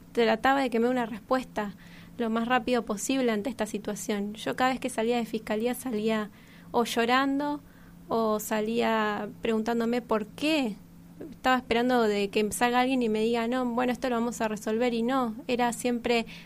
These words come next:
"Tenés que hacerte una pericia psicológica, una psiquiátrica, tenés que ir al perito forense, tenés que llevar la nena". Eh,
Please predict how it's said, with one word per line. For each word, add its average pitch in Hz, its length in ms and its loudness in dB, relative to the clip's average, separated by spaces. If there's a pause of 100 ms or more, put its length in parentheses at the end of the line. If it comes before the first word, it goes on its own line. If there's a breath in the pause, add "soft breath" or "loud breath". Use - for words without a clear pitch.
"Tenés 247 200 0
que 254 80 0
hacerte 247 260 0
una 233 160 2
pericia 233 300 0
psicológica, 233 800 0
una 226 200 2
psiquiátrica, 220 800 -4
tenés 226 260 0
que 226 180 2
ir 233 160 2
al 202 680 -2
perito 226 280 2
forense, 226 640 2
tenés 233 240 0
que 240 120 2
llevar 226 280 0
la 226 120 2
nena". 220 480 2 (500 loud breath)
Eh, 214 680 -4